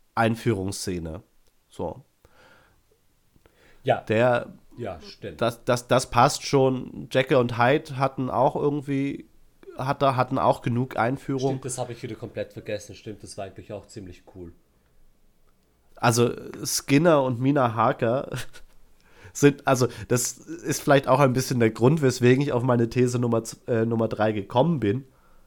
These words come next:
Speaker 1: Ähm, die hatten halt keine gescheite Einführung. Die waren schon da. Die waren,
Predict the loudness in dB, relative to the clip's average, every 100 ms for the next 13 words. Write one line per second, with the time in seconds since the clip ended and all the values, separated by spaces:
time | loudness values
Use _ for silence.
0 | _ _ _ _ 2 4 2 -2 -8 _
1 | _ _ -2 4 4 2 2 2 2 0
2 | 0 0 2 2 2 -2 -6 -6 -10 -10
3 | -8 -4 6 8 8 2 -4 -4 -8 -12
4 | _ _ _ _ _ -20 _ _ -4 0
5 | 2 2